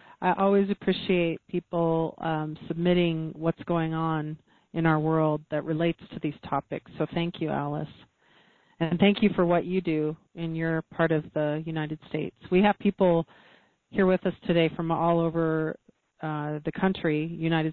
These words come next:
States in particular, but we also often enjoy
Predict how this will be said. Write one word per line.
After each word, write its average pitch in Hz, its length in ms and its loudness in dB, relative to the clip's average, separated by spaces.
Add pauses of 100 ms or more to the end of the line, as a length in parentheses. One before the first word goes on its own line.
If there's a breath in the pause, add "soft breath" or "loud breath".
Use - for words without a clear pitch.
States 165 240 0
in 170 100 -4
particular, 165 540 0
but 156 280 0 (520 soft breath)
we 170 80 2
also 185 300 2
often 170 880 -2
enjoy 160 760 0